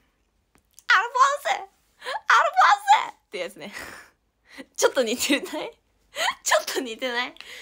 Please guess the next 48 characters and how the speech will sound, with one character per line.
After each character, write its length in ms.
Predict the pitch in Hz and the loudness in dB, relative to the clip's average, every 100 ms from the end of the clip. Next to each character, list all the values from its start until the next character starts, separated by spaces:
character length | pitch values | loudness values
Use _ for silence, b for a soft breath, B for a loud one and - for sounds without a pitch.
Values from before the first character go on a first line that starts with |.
| B | B
特 220 | 330 - | -2 -2
徴 60 | - | 4
捉 20 | 554 587 - 622 622 571 | 4 4 2 6 8 6
え 40 | |
る 60 | 214 | 4
の 40 | |
上 140 | 202 208 | 0 0
手 60 | |
く 40 | 226 | 2
な 100 | 233 | 0
い？ 40 | |
私。 400 | 202 - - - | 0 -8 -18 -20
<laughs> 80 | _ 330 | _ -10
「ア 0 | |
ル 60 | - 262 | -2 -2
フ 0 | |
ォ 60 | - | -2
ン 20 | |
セ！」 80 | _ _ _ - 269 B B B B B B _ - | _ _ _ -20 -20 B B B B B B _ -6
「ア 40 | |
ル 160 | 523 523 | -4 0
フ 360 | 622 784 880 - | 2 2 2 -6
ォ 0 | |
ン 40 | - _ _ _ _ B B - 587 605 622 831 960 906 | -6 _ _ _ _ B B 4 4 4 6 6 6 4
セ！」 60 | 988 - _ _ _ _ _ _ _ - - _ _ _ _ _ _ _ _ _ _ _ _ _ _ _ _ _ _ _ - B B - | 0 0 _ _ _ _ _ _ _ -20 -20 _ _ _ _ _ _ _ _ _ _ _ _ _ _ _ _ _ _ _ -20 B B -2
そ 140 | - | 4
う 20 | |
い 20 | |
え 20 | 269 | 4
ば 80 | 226 | 6
ま 120 | 269 | 4
だ 120 | 240 | 4
定 260 | 269 285 285 | 0 -2 -2
期 80 | |
公 220 | - 320 285 | -2 2 2
演 160 | 214 | 2
の 200 | 185 170 _ _ - | -4 -8 _ _ -8
エ 60 | 208 | -6
ム 80 | 196 | -4
シ 160 | 196 | -4
ー 40 | 180 | -4
や 40 | |
っ 40 | |
て 100 | - 381 | -2 0
な 60 | |
い 80 | 233 | 0
の 60 | |
よ。 40 | 180 | -4